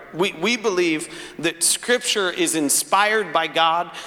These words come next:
that was inspired by the Holy Spirit,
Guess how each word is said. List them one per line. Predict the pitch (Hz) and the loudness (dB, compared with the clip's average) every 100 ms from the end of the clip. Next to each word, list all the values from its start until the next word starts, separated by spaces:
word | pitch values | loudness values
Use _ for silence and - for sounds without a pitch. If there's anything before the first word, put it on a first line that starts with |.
| - | -4
that | 156 165 | -2 0
was | 151 | -2
inspired | 147 147 - - 180 185 190 180 | 0 0 0 2 2 4 2 0
by | 147 156 | 2 2
the | 156 | 0
Holy | 151 170 151 | -4 -2 -2
Spirit, | - - 190 156 | -4 0 2 2